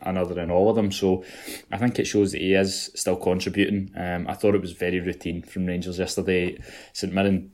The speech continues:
didn't really do much. Jack Alnwick had a, a very good game, some really impressive stops, to be honest. Um, I think he can be considered St Mirren's man of the match in,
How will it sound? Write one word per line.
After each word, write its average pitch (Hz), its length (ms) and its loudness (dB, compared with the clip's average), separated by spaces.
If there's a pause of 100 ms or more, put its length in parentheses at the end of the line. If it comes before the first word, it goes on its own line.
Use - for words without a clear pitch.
didn't 95 220 2
really 87 180 0
do 92 200 0
much. 92 260 -2
Jack 92 260 -2
Alnwick 87 300 -2
had 87 140 -4
a, 85 260 -4
a - 60 -6
very 87 240 0
good 82 180 -6
game, 87 300 -2
some 87 200 -6
really 92 220 0
impressive 80 440 -4
stops, - 440 0
to 85 100 -8
be 82 120 2
honest. 87 500 -2 (100)
Um, 82 540 -8
I 87 40 -12
think 90 120 -10
he 90 160 -6
can 85 240 -8 (100)
be 85 120 -2
considered 85 440 -6
St 85 160 -8
Mirren's 87 280 -6
man 87 160 -4
of 82 80 -2
the 82 40 -6
match 82 320 -2
in, 82 240 -8